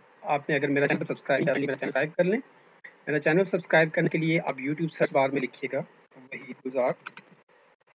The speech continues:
जो मेरा नाम भी है, और सबसे पहले जो link आपको शो होगा इस, अ, डीपी के साथ, उस पे आपने click करना है और आपने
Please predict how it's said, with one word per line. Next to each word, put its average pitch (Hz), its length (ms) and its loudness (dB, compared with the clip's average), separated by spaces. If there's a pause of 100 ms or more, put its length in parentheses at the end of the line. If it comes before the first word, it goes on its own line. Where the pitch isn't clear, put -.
जो 135 60 -4
मेरा 120 220 -6
नाम 127 140 -4
भी 143 80 -2
है, 156 160 -4 (1120)
और 156 80 -2
सबसे 185 340 4
पहले 208 340 8
जो 160 260 -2
link 170 260 6
आपको 147 260 2
शो 160 180 0
होगा 143 400 -2 (140)
इस, - 300 -14
अ, 135 60 -4 (400)
डीपी 139 400 -6
के 147 80 -2
साथ, 139 200 -2
उस - 180 -10
पे 147 120 -2
आपने 139 200 -2
click 143 200 -2
करना 185 120 2
है 240 80 -4 (4000)
और 156 60 2
आपने 165 300 2